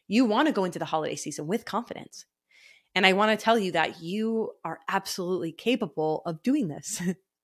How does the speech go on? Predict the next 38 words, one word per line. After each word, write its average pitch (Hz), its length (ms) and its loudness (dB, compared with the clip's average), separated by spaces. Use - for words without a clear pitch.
And 208 160 6
I 202 80 6
think 269 320 2
that 208 340 6
we 202 260 0
sometimes 202 380 -2
overcomplicate 160 600 -4
things, 175 340 -4
as 156 180 -4
always, 185 380 0
<laughs> - 160 -4
as 180 200 4
humans. 190 320 -2
That's 156 200 -2
our 156 240 0
natural 170 280 2
tendency. 170 580 -6
And 190 500 4
we 190 160 2
feel 233 200 6
like 220 160 6
we 208 100 0
need 196 160 2
to 208 60 0
be 190 120 -4
perfect, 170 460 -4
and 165 80 -6
we 170 80 -4
feel 180 180 -2
like 180 320 0
we 185 140 -2
can't 175 240 0
have 170 200 2
any 190 200 2
of 180 80 4
these 170 200 -2
foods, 156 400 -6
or 165 360 2